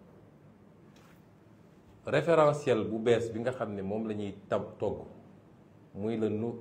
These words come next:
le nouveau référentiel des politiques publiques. Ndax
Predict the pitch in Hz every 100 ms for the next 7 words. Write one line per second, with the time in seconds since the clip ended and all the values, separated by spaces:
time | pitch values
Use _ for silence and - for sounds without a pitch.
0 | 117 107 107 107 110 120 131 120 - 104
1 | 101 - 113 92 90 - 101 95 101 -
2 | 98 95 98 - - - - - - -
3 | - - - - - - - - - -
4 | - - - - - - - - - -
5 | - 110 -